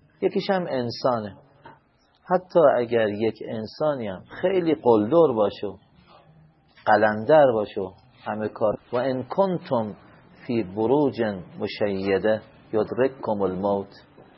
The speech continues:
مرگ به سراغش میاد. دیر و زود داره، سوخت و سوز نداره، پس اونو نمیشه درمان کرد، اما بقیهٔ بیماری‌ها رو میشه درمان کرد.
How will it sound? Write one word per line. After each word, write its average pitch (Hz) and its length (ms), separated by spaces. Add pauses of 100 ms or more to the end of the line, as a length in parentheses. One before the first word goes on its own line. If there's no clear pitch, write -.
(160)
مرگ 104 260
به 101 80 (100)
سراغش 98 440
میاد. 98 200 (760)
دیر 135 200
و 131 80
زود 156 360
داره، 202 220 (200)
سوخت 135 220
و 127 60
سوز 127 320
نداره، 98 360 (960)
پس 135 200
اونو 202 180
نمیشه 165 360
درمان 104 440
کرد، - 360
اما 127 220 (120)
بقیهٔ 131 400
بیماری‌ها 127 560
رو 214 100
میشه 208 340
درمان 104 440
کرد. 104 380